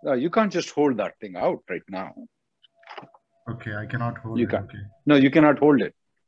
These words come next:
Speaker 1: If you want to hold it, you have to move from H one to F one visa and then back to H one. That's an entire nightmare for you. I don't see, you can always be an H one B and complete, uh, complete your education too.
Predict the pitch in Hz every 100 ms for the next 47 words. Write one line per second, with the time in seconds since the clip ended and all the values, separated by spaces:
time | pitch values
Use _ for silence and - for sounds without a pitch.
0 | _ _ 127 151 147 180 160 156 180 160
1 | 123 139 147 143 127 151 143 120 - 135
2 | 165 - 151 151 139 117 - 135 - -
3 | 135 143 110 98 - 85 69 _ _ _
4 | 131 139 110 127 147 - 139 139 135 143
5 | 104 110 - 110 110 - 139 143 123 110
6 | 156 151 143 110 - 92 90 - _ _
7 | _ _ - 160 262 269 - 214 165 233
8 | 339 269 277 277 - - 196 - 254 320
9 | 202 185 220 208 196 156 143 135 262 220
10 | - _ _ _ 156 143 120 - - 151
11 | 240 196 165 139 135 135 143 147 170 147
12 | 117 - 175 107